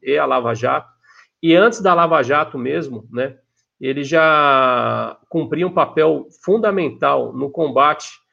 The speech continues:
ao tráfico de drogas, ao crime organizado, né, que ele ficou famoso com a Lava Jato, mas antes ele já fazia um trabalho excelente, né,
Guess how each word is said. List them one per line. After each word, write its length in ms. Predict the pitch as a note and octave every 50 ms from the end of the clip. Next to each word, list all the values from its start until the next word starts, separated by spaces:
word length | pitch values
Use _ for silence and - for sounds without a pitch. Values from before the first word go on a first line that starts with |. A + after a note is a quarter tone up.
| _ _ _ _ _ _ -
ao 300 | C#3 B2+ B2+ B2+ B2 B2
tráfico 340 | D#3 D3+ D3 C#3+ - - D3
de 120 | B2 A#2
drogas, 560 | A#2 A#2+ C3 C#3+ D#3+ D#3+ D3+ C3 B2+ A#2 A#2+
ao 120 | C3+ B2+ A#2+
crime 260 | B2+ C#3+ D3 D3+ D3+
organizado, 760 | C3+ B2+ C#3+ C3+ B2+ A#2 G#2 A2+ C3+ D3 D#3+ D#3+ C3+ C#3 C3+
né, 200 | C3+ C#3+ C#3+ C3+
que 600 | - _ - D#3 D#3 D3+ C#3+ C#3 C3+ B2 A#2+ A#2+ A#2+
ele 120 | C3+ D3
ficou 240 | D#3 - - - F3
famoso 500 | F3 - F#3+ F3+ E3+ D#3+ E3 F#3 G3 G#3
com 100 | F#3+ G#3+
a 40 | G3+
Lava 240 | G#3 G#3+ A3 B3 A3
Jato, 320 | D#3+ D#3+ C#3+ B2 - C#3
mas 260 | C#3 D#3 D3+ C#3+ -
antes 160 | F3+ F#3+ F#3 F#3+
ele 80 | A3 G3
já 120 | G#3+ G#3+
fazia 320 | G#3+ - F#3 D#3 C3+ D#3 F3+
um 80 | F#3
trabalho 380 | F3 F#3 D#3+ C#3 D3 D3 D#3+ F3
excelente, 680 | E3+ - - A#3 G3 E3 F3+ G#3 G#3 - - _ _ _ -
né, 200 | C3 C#3+ E3